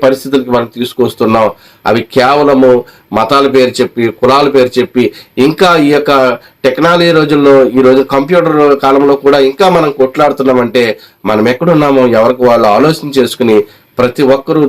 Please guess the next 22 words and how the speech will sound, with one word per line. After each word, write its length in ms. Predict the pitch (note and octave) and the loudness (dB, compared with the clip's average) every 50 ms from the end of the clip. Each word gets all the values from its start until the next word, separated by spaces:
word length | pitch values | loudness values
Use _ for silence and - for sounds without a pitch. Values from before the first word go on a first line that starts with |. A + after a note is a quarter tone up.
| A#2 A#2+ | 0 -2
దేశానికి 420 | A#2+ B2 - C3 B2+ B2+ B2+ B2 | -2 0 0 0 0 0 -2 -6
సహకరించాలని, 880 | A#2+ - B2 A#2+ A#2+ - C#3 C3+ C3 B2+ - B2+ A2+ A2+ A2+ A2 A2 G#2 - - - _ - - - | -6 -4 -4 -4 -2 0 0 0 0 0 0 -2 -2 0 0 0 0 0 -2 -6 -14 _ -14 -8 -6
సహాయపడాలని 880 | C3 B2 - F#3 F3+ F#3 F3+ - D3+ C#3 C3 B2+ B2 A#2 A#2 A2 G#2+ G#2+ - _ _ - _ _ _ - | -4 -4 -2 0 0 0 0 0 0 0 2 0 0 0 0 0 -2 -2 -4 _ _ -20 _ _ _ -6
భారతమాత 540 | - - A2+ B2+ B2+ - C3 C3 B2 B2 | -4 -4 -2 -2 -2 -2 -2 -2 -2 -2
బిడ్డగా, 640 | A#2+ G2+ F#2 A2 A2 A2 D#3 C#3+ C#3+ C3+ G2+ - - - _ _ _ _ _ _ _ _ _ _ _ _ | -4 -4 -4 -4 -4 -2 -2 0 0 0 -2 -4 -6 -12 _ _ _ _ _ _ _ _ _ _ _ _
భారతీయ 520 | F2 A#2 A#2+ C3+ D3 D#3 D#3 - D#3 D3+ | -4 -2 0 0 0 -2 -2 0 0 0
పౌరుడిగా 680 | C3+ - - C3+ E3+ G3+ A3 G#3+ G3+ - C#3 A#2+ G2 - - _ _ _ _ _ _ G#2+ | 0 0 0 2 2 2 2 2 2 2 0 -2 -2 -6 -10 _ _ _ _ _ _ -4
మీకు 160 | A2 G#2 A2+ | -2 -2 0
అందరికీ 400 | A2 A#2 B2+ C3+ C#3 C#3 C3+ C3 | 0 0 0 0 0 0 0 -2
తెలియజేస్తున్నాను. 960 | A#2 B2+ A#2+ A#2+ A#2+ A#2 B2 A#2+ A2+ - - A#2+ A2+ A2+ A2 A2 G#2+ G2+ G2+ - _ _ _ _ _ - | 0 0 0 0 0 2 0 0 -2 -2 -4 -2 0 2 2 2 2 0 0 -4 _ _ _ _ _ -2
ఈ 80 | A2 | -2
మాటను 400 | A2 A2+ A#2+ A#2+ C3+ C3+ C3+ C#3 | 0 0 0 0 -2 -2 0 0
మీరు 180 | B2+ B2 A#2 A2 G2+ - | 2 2 0 0 -2 -2
ప్రేమతో 400 | A#2+ B2 C3+ C3+ C3+ - C#3 B2+ | 0 0 2 0 0 0 0 -2
స్వీకరించి 600 | - - - D3+ D3+ - F3 E3+ E3+ E3 - E3 D#3+ D#3+ - - - _ _ _ G2 | 0 0 -2 -2 0 0 0 0 0 0 -2 -2 -4 -4 -6 -12 -20 _ _ _ -4
మీ 140 | A2 C#3+ E3 | 0 2 2
వంతు 280 | F3+ F3+ E3+ D#3+ E3 | 2 2 2 0 0
మీరు 260 | D3+ C#3 C#3 C#3 C3+ | 0 2 4 2 2
కూడా 260 | C3+ - C3 B2+ B2+ A#2+ | 2 2 0 0 0 0
భారతదేశానికి 1000 | A2 A2+ A2+ A#2+ B2+ B2+ B2+ C3 B2+ B2 B2+ B2 A#2 A2+ G#2 A2+ A2+ G#2+ G#2+ - - - - - - _ - | 0 0 0 0 0 0 0 -2 -2 0 0 -2 -2 -2 -4 -4 -2 -2 -4 -4 -10 -20 -20 -20 -16 _ -2
ప్రయోజనకరంగా 720 | B2 C#3 E3 F#3+ F#3 F#3+ F3+ D#3+ E3 D3+ D3 C#3+ C#3+ C#3+ C#3 B2 G#2+ | 0 2 2 2 2 2 2 0 0 2 2 2 2 2 2 2 2
ఉపయోగపడాలని 840 | B2+ C#3+ D3+ C#3+ B2+ C3 B2 B2 B2 A#2+ A2+ A2+ A2 G#2+ G#2 G#2 | 2 2 2 2 0 0 0 0 0 0 0 -2 -2 -2 -2 -4